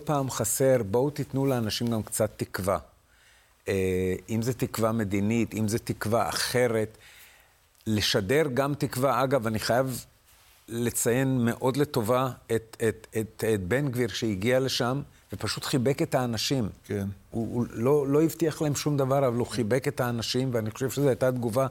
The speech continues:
Speaker 1: מאוד נכונה ב-, ב-, באותו
Speaker 2: מאוד
Speaker 1: רגע.
Speaker 2: אנושי.
Speaker 1: כן, כן,
Speaker 2: כן.
Speaker 1: פשוט לחבק אותם, כי,
Speaker 2: כן.
Speaker 1: כי אין מה להגיד לאיש כזה, אין מה להגיד לאיש כזה שכרגע איבד את ה-, את הבן שלו ואת הכלה שלו.
Speaker 2: אבל הוא הקשיב להם.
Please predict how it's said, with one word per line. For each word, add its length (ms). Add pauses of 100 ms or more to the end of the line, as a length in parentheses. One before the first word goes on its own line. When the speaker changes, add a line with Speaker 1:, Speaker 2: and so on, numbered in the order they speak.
(300)
Speaker 1:
מאוד 500 (360)
נכונה 480 (480)
ב-, 340
ב-, 220
באותו 320
Speaker 2:
מאוד 120
Speaker 1:
רגע. 80
Speaker 2:
אנושי. 360 (480)
Speaker 1:
כן, 220 (320)
כן, 120
Speaker 2:
כן. 160
Speaker 1:
פשוט 260
לחבק 420
אותם, 240 (120)
כי, 160
Speaker 2:
כן. 140 (240)
Speaker 1:
כי 140 (160)
אין 160
מה 100
להגיד 380
לאיש 320
כזה, 280 (140)
אין 140
מה 80
להגיד 300
לאיש 180
כזה 200
שכרגע 560
איבד 320
את 160
ה-, 160 (800)
את 120
הבן 260
שלו 300
ואת 240
הכלה 400
שלו. 180
Speaker 2:
אבל 80
הוא 80
הקשיב 280
להם. 160